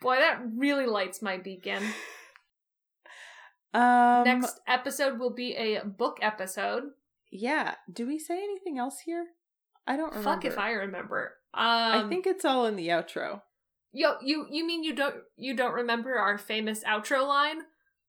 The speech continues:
Speaker 2: "One horse to, to rule them all?"
Speaker 1: Oh, yeah, I guess we do kind of have an outro line.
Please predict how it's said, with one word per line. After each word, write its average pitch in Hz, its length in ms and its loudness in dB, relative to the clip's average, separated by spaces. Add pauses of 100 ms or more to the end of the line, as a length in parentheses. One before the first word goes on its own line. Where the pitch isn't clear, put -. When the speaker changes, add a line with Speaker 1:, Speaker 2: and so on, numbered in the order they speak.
(240)
Speaker 2:
"One 208 400 2
horse 233 480 -2
to, 202 180 -4 (240)
to 202 200 -12
rule 247 180 -6
them 233 180 -6
all?" 415 320 -6 (280)
Speaker 1:
Oh, 285 320 6
yeah, 269 140 -2
I 240 80 4
guess 254 240 -6
we 269 80 -6
do 247 180 -8
kind 214 260 -6
of 196 140 -8 (220)
have 214 220 -10
an 196 80 -10
outro 196 400 -4
line. 202 260 -6